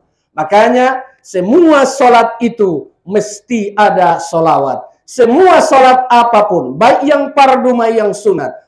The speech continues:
maupun sholat jenazah, bahwa sholawat itu bahagian daripada rukun,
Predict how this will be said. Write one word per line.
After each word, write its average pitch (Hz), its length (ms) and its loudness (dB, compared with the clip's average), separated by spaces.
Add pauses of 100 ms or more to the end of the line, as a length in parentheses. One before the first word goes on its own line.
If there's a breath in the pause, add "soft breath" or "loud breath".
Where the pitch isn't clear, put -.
maupun 302 560 -2
sholat 262 320 0
jenazah, 220 800 -2
bahwa 185 640 0
sholawat 175 640 0
itu 170 400 -6
bahagian 165 800 -4
daripada 160 560 -2
rukun, 330 560 0